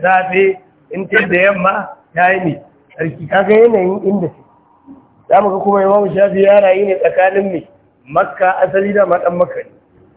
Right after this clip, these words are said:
Madina zuwa mai Iraki, ƙarshe ya ƙare rayuwarsa a ina? A Masar. Imam Malik Madina ya zauna, bai bar Madina ba. Abu Hanifa Kufa ya zauna.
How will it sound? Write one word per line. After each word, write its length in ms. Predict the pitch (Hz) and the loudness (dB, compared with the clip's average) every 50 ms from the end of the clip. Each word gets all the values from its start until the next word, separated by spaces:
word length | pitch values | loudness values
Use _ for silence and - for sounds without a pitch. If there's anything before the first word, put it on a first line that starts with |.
| _ _ _ _ _ _ 127 | _ _ _ _ _ _ -8
Madina 840 | 143 156 160 151 147 175 202 214 220 214 202 190 196 190 208 - - - _ _ _ _ _ 156 | -4 -2 -2 -2 -2 -2 -2 0 0 0 0 0 -2 -4 -8 -12 -18 -20 _ _ _ _ _ -2
zuwa 220 | 196 208 196 185 | 2 2 2 2
mai 220 | 170 165 160 160 - | 2 -2 -4 -4 -2
Iraki, 640 | 151 160 160 175 185 202 202 202 - 196 180 185 - _ _ _ _ _ _ | -2 0 2 4 2 2 2 -2 -8 -10 -10 -12 -12 _ _ _ _ _ _
ƙarshe 300 | - 160 165 143 165 190 | -6 -6 -4 -2 0 0
ya 80 | 196 190 190 | 0 0 0
ƙare 280 | - 202 202 202 196 180 | 0 -2 0 0 -2 -2
rayuwarsa 460 | 175 165 165 180 190 196 - - 185 | -2 -2 0 0 0 -2 -2 -2 -2
a 120 | 170 160 | 0 0
ina? 340 | 165 165 175 180 165 151 151 143 | 0 0 0 0 0 0 -2 -2
A 80 | 151 156 | -2 0
Masar. 320 | 160 170 165 143 127 - _ - _ _ _ - - - - - - - _ _ _ _ _ _ _ _ _ _ _ - - | 0 -2 -4 -6 -10 -10 _ -20 _ _ _ -20 -20 -20 -20 -20 -20 -20 _ _ _ _ _ _ _ _ _ _ _ -4 -2
Imam 260 | 175 208 226 240 226 | 2 4 4 4 4
Malik 260 | 226 233 233 226 220 | 4 4 4 4 2
Madina 380 | 208 190 180 180 202 214 208 190 | 0 0 0 0 0 2 2 2
ya 80 | 185 175 | 2 2
zauna, 260 | 180 190 185 175 170 160 | 2 2 2 2 2 2
bai 80 | 165 | 2
bar 160 | 170 180 196 202 | 2 2 0 0
Madina 360 | 185 160 151 156 156 143 127 | 0 0 0 0 2 0 0
ba. 200 | - - - - _ _ _ _ _ - - - - _ _ _ _ _ _ _ _ _ _ _ _ _ _ _ _ - - | -2 -4 -16 -18 _ _ _ _ _ -20 -20 -20 -20 _ _ _ _ _ _ _ _ _ _ _ _ _ _ _ _ -6 -4
Abu 240 | 165 185 208 247 254 | -4 -2 0 2 2
Hanifa 420 | 220 208 214 233 233 208 202 190 190 - | 2 2 0 0 0 2 0 0 0 0
Kufa 340 | 208 220 196 196 190 180 170 | -4 -2 0 0 0 2 2
ya 100 | 170 170 | 0 2
zauna. 340 | 170 175 170 165 151 139 | 2 2 2 0 -2 -4